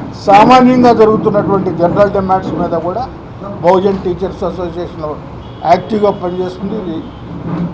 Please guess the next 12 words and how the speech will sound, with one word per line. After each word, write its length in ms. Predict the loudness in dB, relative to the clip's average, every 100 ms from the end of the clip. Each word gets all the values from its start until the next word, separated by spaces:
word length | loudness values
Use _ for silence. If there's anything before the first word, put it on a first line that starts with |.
| -8 2
రాష్ట్రంలో 680 | 4 4 4 2 4 0 -2 -8 -14 -6
పలు 160 | -2 -2 -4 -8 -12 -14 -14 -16 -10
జిల్లాల్లో 480 | -6 2 4 6 4 4
యాక్టివ్గా 460 | 2 2 -4 -2
ఉంది. 320 | -2 -4 -8 -8 -12 -16 -18 -18 -18 -18 -16 -16 -12 -2
ఈ 40 | 2
యొక్క 200 | 4 4
సంస్థ 460 | 4 4 4 4 2 0 -6 -18 -18 -18 -18 -18 -18 -16 -14 -14 -14 -16 -16 -18 -16 -16 -16 -16 -14 2
రోజు 500 | 6 6 6 2 -2 -10 -12 -8 -8 -8 -4
ప్రకటించిన 540 | -2 0 -2 0 4 4
కార్యక్రమం 720 | 6 6 4 2 2 2 2
అనేటువంటిది 840 | 0 -2 -2 -2 -2 -2 -2